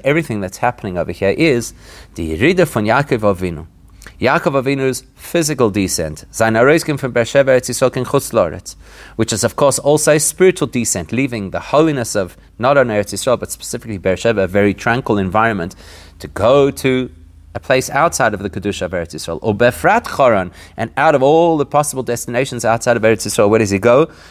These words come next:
Choron, Charei Nafsha Mokim Ba'olam, which Rashi describes as the place that ignites Hashem's anger in the world. That's a tr-, terrible yerida, descent for Yaakov Avinu. Is given a tzarich aliyah. The intention behind it is that Yaakov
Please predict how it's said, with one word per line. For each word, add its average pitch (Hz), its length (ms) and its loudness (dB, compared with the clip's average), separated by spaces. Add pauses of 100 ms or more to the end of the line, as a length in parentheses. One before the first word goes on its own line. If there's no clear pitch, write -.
Choron, 131 640 2
Charei 123 380 0
Nafsha 131 280 -4
Mokim 120 300 -4
Ba'olam, 113 380 2
which 107 140 -8
Rashi 107 280 0
describes 127 480 0
as 104 80 -8
the 101 80 -6
place 117 240 0
that 101 80 -2
ignites 107 440 -2
Hashem's 98 360 -6
anger 117 320 0
in 92 120 0
the 87 80 -4
world. 110 420 2 (920)
That's 117 220 0
a 117 60 2
tr-, - 360 -4
terrible 151 640 2 (260)
yerida, 104 880 0
descent 123 500 -2
for 98 300 -2
Yaakov 113 380 -2
Avinu. 90 500 -2 (240)
Is 147 140 -2
given 180 200 2
a 170 40 0
tzarich 151 240 2
aliyah. 127 360 0
The 90 100 -6
intention 127 760 -4
behind 156 400 -2
it 120 100 0
is 117 220 2 (300)
that 104 120 -2
Yaakov 120 380 0